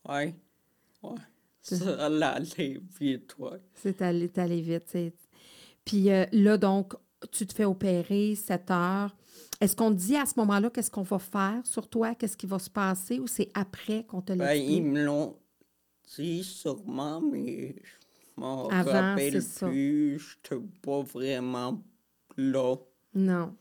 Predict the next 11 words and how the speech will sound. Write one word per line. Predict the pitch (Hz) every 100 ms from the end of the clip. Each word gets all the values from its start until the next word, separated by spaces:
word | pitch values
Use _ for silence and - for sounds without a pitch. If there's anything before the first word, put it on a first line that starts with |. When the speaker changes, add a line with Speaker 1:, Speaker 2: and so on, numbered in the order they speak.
| -
Speaker 2:
Ils | 160 _ _ -
t'ont | 202 180
pris | 196
vite | 180 202
pris | - 196
en | 175
charge. | 160 190 180 180 185
Là, | -
t'es | 196
Speaker 1:
Mm. |
Speaker 2:
chez, | -